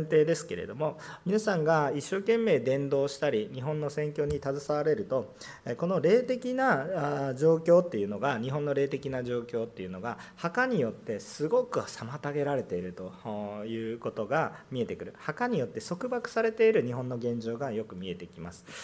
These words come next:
もし皆さんが本気で、えー、家族を、お、こう、日本人の家族とかね、救おうと、また日本人の友人たちをですね、えー、導こうとすると、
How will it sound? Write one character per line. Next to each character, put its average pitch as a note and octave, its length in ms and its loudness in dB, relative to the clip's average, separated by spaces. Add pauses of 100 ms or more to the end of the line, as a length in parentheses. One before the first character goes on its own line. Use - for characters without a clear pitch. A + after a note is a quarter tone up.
(200)
も A#3 140 2
し A3+ 160 2
皆 E3+ 180 4
さ D#3 160 0
ん C3 60 -4
が C3 160 2
本 G3 240 -4
気 G#3+ 120 -6
で、 G3 380 4
え - 40 0
ー、 - 20 -2
家 D#3+ 160 0
族 C#3 360 0
を、 C#3+ 60 8
お、 F2 1300 -4 (100)
こ F2+ 580 -8
う、 A#2 40 -10
日 A#2 60 -4
本 B2+ 220 -4
人 A#2 160 -6
の F2+ 80 -8
家 G2 160 -12
族 F2 160 -14
と F2+ 80 -12
か G2 160 -10
ね、 E3 360 -4
救 - 280 -6
お G#2+ 80 -2
う - 20 -8
と、 F2+ 180 -8
ま B2 120 -6
た G#2 120 -6
日 A2+ 120 -4
本 B2+ 120 -4
人 A2 160 -6
の G#2+ 80 -4
友 B2+ 200 -2
人 A2+ 260 -4 (100)
た F#2+ 120 -8
ち - 140 -14
を E2+ 60 -8
で E2+ 120 -12
す - 80 -16
ね、 D#3 200 -2 (360)
え A2+ 60 -4
ー、 G2 60 -10
導 A#2 320 -6
こ A2+ 120 -2
う G2 80 -2
と F2 100 -6
す F#2+ 100 -10
る F2 120 -8
と、 G2+ 180 -14